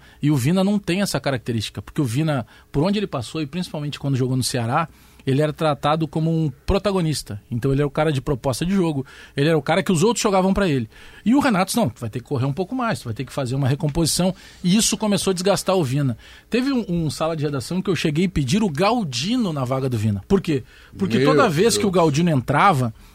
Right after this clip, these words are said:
Speaker 1: o que faltava de técnica, ele compensava com entrega e com dedicação. Tipo o que fazia sempre o Tassiano. É,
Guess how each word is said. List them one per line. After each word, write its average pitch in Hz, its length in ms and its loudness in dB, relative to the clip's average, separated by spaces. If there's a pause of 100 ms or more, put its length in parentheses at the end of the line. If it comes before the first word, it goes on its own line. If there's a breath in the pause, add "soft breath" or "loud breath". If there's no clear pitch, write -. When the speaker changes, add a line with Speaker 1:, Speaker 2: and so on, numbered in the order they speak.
Speaker 1:
o 226 100 0
que 262 140 0
faltava 160 440 -2
de 123 120 -6
técnica, 156 580 -6
ele 185 180 -2
compensava 175 560 -2
com 190 140 0
entrega 190 540 0
e 208 40 -2
com 208 160 0
dedicação. 196 540 0 (380)
Tipo 190 260 -2
o 202 60 -4
que - 80 -20
fazia 180 400 0
sempre 175 300 -2
o - 20 -16
Tassiano. 175 440 0 (640 loud breath)
É, 156 120 -2